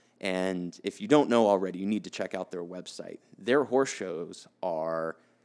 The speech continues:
not at horse parks. They're in the middle of some of the most scenic places in the world. Uh, two weeks ago, it was on Miami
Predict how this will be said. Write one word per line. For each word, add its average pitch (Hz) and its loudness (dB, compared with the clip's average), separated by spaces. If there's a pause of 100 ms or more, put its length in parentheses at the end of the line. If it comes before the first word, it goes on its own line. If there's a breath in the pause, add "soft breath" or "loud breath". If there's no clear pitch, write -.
(640 soft breath)
not 117 0
at 113 -4
horse 123 -2
parks. - -12 (200)
They're 113 0
in 139 4
the 127 4
middle 107 4
of 92 -6
some 104 -4
of 101 -6
the 101 -6
most - -8
scenic 131 -2 (300 soft breath)
places 101 -4
in 90 -8
the 95 -6
world. 87 -6 (360 soft breath)
Uh, 92 0
two 143 0
weeks 135 2
ago, 90 0
it 107 -6
was 101 -2 (100)
on 117 2
Miami 95 -2